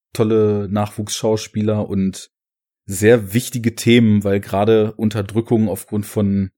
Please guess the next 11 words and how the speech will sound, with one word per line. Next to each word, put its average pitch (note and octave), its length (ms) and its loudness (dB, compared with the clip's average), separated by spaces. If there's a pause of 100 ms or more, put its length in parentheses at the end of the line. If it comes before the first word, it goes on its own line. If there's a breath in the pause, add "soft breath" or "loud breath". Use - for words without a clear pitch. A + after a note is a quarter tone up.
(440)
religiösem G2+ 800 -2
Wahn G#2 560 0 (580)
ist G2+ 160 -8
etwas, G#2 380 -4
was G#2 160 -6
mir G#2 140 -2
auch G2+ 220 -6
heute G#2 240 -2
so G2+ 160 -4
in G2 180 -6
der G2 420 -6